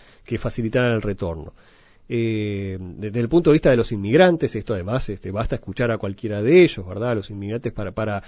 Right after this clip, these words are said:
atravesar la maraña burocrática que implica, este, legalizar la residencia en el país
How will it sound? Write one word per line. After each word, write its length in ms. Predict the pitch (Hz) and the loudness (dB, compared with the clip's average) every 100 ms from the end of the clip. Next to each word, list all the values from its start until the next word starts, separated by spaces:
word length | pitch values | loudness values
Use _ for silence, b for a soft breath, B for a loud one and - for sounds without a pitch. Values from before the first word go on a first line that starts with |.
| B | B
atravesar 720 | 131 131 127 123 117 - 170 | -4 -2 2 4 4 4 4
la 120 | 165 120 | 4 2
maraña 460 | 113 123 143 143 | 2 2 2 2
burocrática 680 | 113 107 104 131 131 123 110 | 2 2 0 0 -2 -4 -4
que 100 | 110 | -4
implica, 640 | 104 120 135 139 123 92 B B B B | -2 2 2 4 0 -2 B B B B
este, 560 | 107 98 - 104 101 | -8 -8 -8 -4 -4
legalizar 520 | 104 107 107 101 135 | -2 -2 -4 -2 0
la 120 | 131 117 | 0 0
residencia 440 | 104 101 107 123 | -4 -4 -4 -2
en 60 | 113 | -2
el 80 | |
país 340 | 113 120 143 | 0 4 4